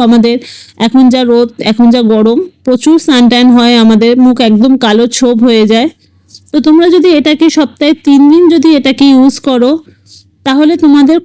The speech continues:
খুব ভালো একটা এফেক্ট হবে, খুব ভালো পরিষ্কার করবে। বন্ধুরা, এর মধ্যে দেখো প্রত্যেকটা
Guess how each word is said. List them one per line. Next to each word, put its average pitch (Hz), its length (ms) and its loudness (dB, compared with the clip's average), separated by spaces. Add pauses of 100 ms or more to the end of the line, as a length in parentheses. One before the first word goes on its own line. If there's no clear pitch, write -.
(100)
খুব 349 260 -6
ভালো 247 240 -2
একটা 262 240 -4 (100)
এফেক্ট 233 280 -4
হবে, 202 240 0 (2500)
খুব 381 180 -6 (160)
ভালো 254 260 -2
পরিষ্কার 262 500 -2
করবে। 226 200 0
বন্ধুরা, 277 460 2
এর 262 80 0
মধ্যে 277 280 0
দেখো 247 300 -4
প্রত্যেকটা 294 520 -6